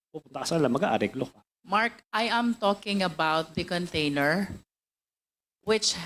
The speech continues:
Speaker 2: had this metal cylinder with illegal drugs.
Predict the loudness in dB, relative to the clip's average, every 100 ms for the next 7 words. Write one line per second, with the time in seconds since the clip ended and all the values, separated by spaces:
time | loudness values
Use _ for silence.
0 | -12 _ _ -2 0 0 -4 -14 _ 0
1 | 2 2 0 0 0 2 4 4 2 2
2 | 4 4 2 -2 -12 _ _ _ _ -2
3 | 2 4 4 4 2 0 0 2 2 0
4 | 0 0 2 0 -4